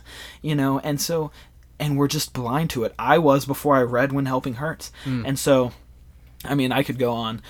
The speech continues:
Speaker 1: Read The
Speaker 2: <laughs>
Speaker 1: Misconception is a sermon we have on Grace Dash Nation.
Speaker 2: I've read it,
Speaker 1: Um,
Speaker 2: yeah.
Speaker 1: th-, it's, it's on
Speaker 2: It's
Speaker 1: that.
Speaker 2: fantastic,
Speaker 1: Uh,
Speaker 2: yeah.
Speaker 1: so w-, I could ramble on for hours on that. So, I mean, we'll move on,
Speaker 2: <laughs> So,
Speaker 1: but
Speaker 2: moving on.
Speaker 1: it's true.
Speaker 2: Yeah.
Speaker 1: You know,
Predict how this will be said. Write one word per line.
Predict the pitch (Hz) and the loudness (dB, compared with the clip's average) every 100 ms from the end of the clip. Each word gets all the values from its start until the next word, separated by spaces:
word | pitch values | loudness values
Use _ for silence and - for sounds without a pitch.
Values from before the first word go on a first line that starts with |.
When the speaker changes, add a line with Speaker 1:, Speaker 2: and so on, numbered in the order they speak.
| - 143 | -8 2
Speaker 1:
Read | 156 156 | 4 4
The | 139 160 | 6 6
Speaker 2:
<laughs> | 175 | 8
Speaker 1:
Misconception | 190 196 151 170 143 131 120 | 6 2 2 2 2 0 -2
is | 123 | -2
a | |
sermon | 123 - 147 135 | -2 0 0 0
we | 120 | -2
have | 117 135 131 | -4 -4 -4
on | 117 | -6
Grace | 113 120 - | -6 -6 -4
Dash | 120 113 - | -4 -4 -6
Nation. | 123 123 98 - | -8 -8 -8 -2
Speaker 2:
I've | 139 | 0
read | 131 143 | 4 2
it, | |
Speaker 1:
Um, | 123 131 120 - - | 2 -2 -2 -2 -4
Speaker 2:
yeah. | |
Speaker 1:
th-, | - 135 | -2 0
it's, | 143 139 127 | 2 0 -4
it's | - 143 - | 0 0 0
on | 127 135 | -2 0
Speaker 2:
It's | 127 | 0
Speaker 1:
that. | 127 117 | -2 -2
Speaker 2:
fantastic, | 120 - - 107 | 0 -2 -6 -12
Speaker 1:
Uh, | 120 113 | -10 -6
Speaker 2:
yeah. | 117 | -6
Speaker 1:
so | 113 156 131 123 - - - - - - - - - - - | 0 4 4 2 -4 -20 -20 -20 -20 -20 -20 -20 -20 -20 -12
w-, | - 156 | -6 2
I | 147 170 | 8 8
could | 165 143 | 8 2
ramble | 131 123 120 | 2 0 -2
on | 113 | -4
for | 117 | -4
hours | 104 104 104 | -2 -2 -4
on | 104 | -6
that. | 104 101 | -6 -8
So, | 135 - 131 - 147 135 | -8 -6 -2 4 4 6
I | 139 | 4
mean, | 151 160 | 4 6
we'll | 208 | 8
move | 190 156 | 8 8
on, | 147 | 4
Speaker 2:
<laughs> | |
So, | 131 | 4
Speaker 1:
but | 180 | 6
Speaker 2:
moving | 180 196 190 | 6 4 2
on. | 170 | 4
Speaker 1:
it's | 165 - | 4 2
true. | - - 277 170 | -2 2 4 6
Speaker 2:
Yeah. | 127 104 - - - - | 4 2 -2 -16 -20 -8
Speaker 1:
You | 170 | -4
know, | 151 127 120 | -2 -2 -4